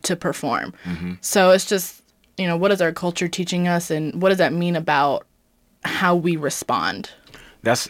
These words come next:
Speaker 2: and I feel like that's also, um, something to examine within our culture. Like, if we were to create our own culture, I think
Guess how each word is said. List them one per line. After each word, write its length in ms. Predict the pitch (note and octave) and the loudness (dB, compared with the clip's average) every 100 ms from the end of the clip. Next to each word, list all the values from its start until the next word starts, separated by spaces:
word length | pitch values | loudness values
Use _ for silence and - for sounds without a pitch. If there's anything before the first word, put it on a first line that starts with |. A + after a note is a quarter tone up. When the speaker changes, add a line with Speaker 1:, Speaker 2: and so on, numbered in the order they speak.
| - | -4
Speaker 2:
and 180 | A#2+ A2+ | -2 0
I 80 | A#2 | -2
feel 180 | - B2 | 2 4
like 200 | G#2+ F#2 | 4 4
that's 320 | A2 G#2+ - _ | 2 2 -6 _
also, 540 | G#2 G2+ - A2 G2+ F#2+ | 0 0 2 2 2 2
um, 420 | F#2+ F#2 F2 E2+ | 2 0 -2 -8
something 340 | - A2 F#2+ F#2+ | -6 -4 -4 -4
to 120 | G#2 | -2
examine 460 | F#2 F2 F#2 F#2+ F2+ | -2 0 0 0 0
within 280 | F2+ G2 F#2 | -2 -2 -2
our 100 | F2+ | 0
culture. 340 | G2 F#2 G2 | -2 -2 0
Like, 200 | G2+ F#2+ | 0 0
if 100 | F2+ | 2
we 100 | A2+ | 2
were 140 | B2 | 4
to 80 | G#2+ | 2
create 300 | - A2 G2 | 2 0 2
our 100 | F2+ | 2
own 160 | D2+ F#2 | 0 -2
culture, 320 | F#2 G#2+ - | 0 -2 0
I 60 | F2+ | -2
think 300 | G2+ F#2+ - | -2 -4 -8